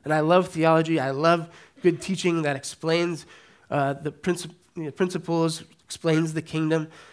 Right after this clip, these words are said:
But just as much, we need to encounter Jesus in a message. We need to encounter him. We need to behold him. Just take time away from listening and just get in front of him ourselves. We want,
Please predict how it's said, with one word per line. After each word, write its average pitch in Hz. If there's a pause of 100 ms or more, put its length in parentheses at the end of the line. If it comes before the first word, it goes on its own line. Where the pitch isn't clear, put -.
(180)
But 170
just 202
as 165
much, 185
we 165
need 160
to -
encounter 165
Jesus 131
in 139
a 131
message. 139
We 139
need 147
to -
encounter 165
him. 123 (200)
We 160
need 151
to 151
behold 175
him. 143 (320)
Just -
take 185
time 175 (100)
away 175
from 156
listening 156 (400)
and 147
just -
get 180
in 151
front 170
of 151
him 120 (240)
ourselves. - (4000)
We 147
want, 175